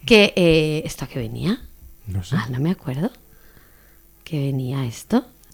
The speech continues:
Speaker 1: ¿De qué estaba hablando? Esto venía a colación de algo.
Speaker 2: <laughs> Yo he acabado con los que los portales se
Speaker 1: Ah,
Speaker 2: abren.
Speaker 1: sí, del que decías lo de que reparte las,
Speaker 2: Ah,
Speaker 1: que
Speaker 2: sí,
Speaker 1: reparte la
Speaker 2: reparte
Speaker 1: tarjeta.
Speaker 2: tarjetas.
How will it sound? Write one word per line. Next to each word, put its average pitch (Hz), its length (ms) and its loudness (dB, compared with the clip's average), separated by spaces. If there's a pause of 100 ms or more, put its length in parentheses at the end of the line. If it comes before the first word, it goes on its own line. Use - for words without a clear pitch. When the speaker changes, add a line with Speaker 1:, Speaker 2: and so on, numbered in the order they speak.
(480)
Speaker 1:
¿De 151 80 4
qué 156 60 4
estaba 202 320 0
hablando? 135 320 0
Esto 135 180 -8
venía 196 180 4
a 208 120 6
colación 170 420 8
de 147 80 8
algo. 196 380 6 (400)
Speaker 2:
<laughs> - 400 -16
Yo 117 120 6
he 110 60 8
acabado 131 460 8
con 147 120 8
los 147 140 8
que - 80 2
los 131 140 4
portales 113 480 2
se - 120 2
Speaker 1:
Ah, 359 200 8
Speaker 2:
abren. 392 120 8
Speaker 1:
sí, 381 280 8
del 233 200 6
que 202 120 4
decías 185 320 4
lo 233 60 6
de 233 120 6
que 196 80 4
reparte 180 640 4
las, 165 360 4
Speaker 2:
Ah, 170 200 10
Speaker 1:
que 160 80 6
Speaker 2:
sí, - 0 - (100)
Speaker 1:
reparte 165 120 8
la - 60 12
Speaker 2:
reparte 165 280 10
Speaker 1:
tarjeta. 131 460 6
Speaker 2:
tarjetas. 110 180 -2